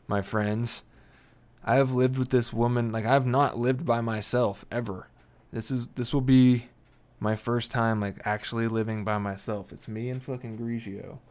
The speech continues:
Grigio's sleeping behind me right now. It's my cat. Yeah, we fucking split up the cats, man. There's no more Grigio and Grey Kitty. Grey Kitty's gone.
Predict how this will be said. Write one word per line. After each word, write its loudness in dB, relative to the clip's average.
Grigio's 0
sleeping 2
behind 0
me 0
right -2
now. -6
It's -12
my -8
cat. -4
Yeah, 2
we 2
fucking -2
split 4
up 2
the -2
cats, -2
man. 2
There's -4
no 6
more 4
Grigio 2
and 0
Grey -2
Kitty. -6
Grey -2
Kitty's -4
gone. -4